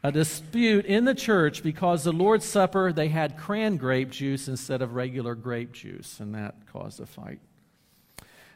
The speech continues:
Business meeting arguments about whether the church should purchase a weed eater or not. It took two business meetings to resolve.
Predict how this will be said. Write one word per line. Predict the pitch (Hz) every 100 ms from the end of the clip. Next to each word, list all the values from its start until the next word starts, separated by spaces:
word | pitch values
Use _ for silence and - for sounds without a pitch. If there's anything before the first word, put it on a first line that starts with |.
| -
Business | 151 247 220 202 185
meeting | 196 180 175
arguments | 170 175 185 190 180
about | 165 160
whether | 170 180
the | 170 156
church | - 185 185
should | - 165
purchase | - 180 190 165
a | 147
weed | 139 208 240
eater | 143 117 107
or | 104
not. | 101 98 80 87 131
It | 156
took | - 170 165
two | - 208
business | 156 170 143 127 147
meetings | 135 123 120 -
to | 120
resolve. | 117 113 117 98 - -